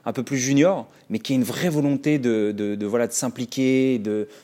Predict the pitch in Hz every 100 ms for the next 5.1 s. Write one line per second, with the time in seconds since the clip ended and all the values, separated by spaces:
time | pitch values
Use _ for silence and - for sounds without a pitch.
0 | - 107 117 - 113 - 120 110 135 131
1 | - 117 117 113 120 127 - 143 139 -
2 | 135 127 120 110 - 113 113 127 127 123
3 | 131 - 143 - - - - 110 156 -
4 | 120 78 - 120 123 - 147 131 107 104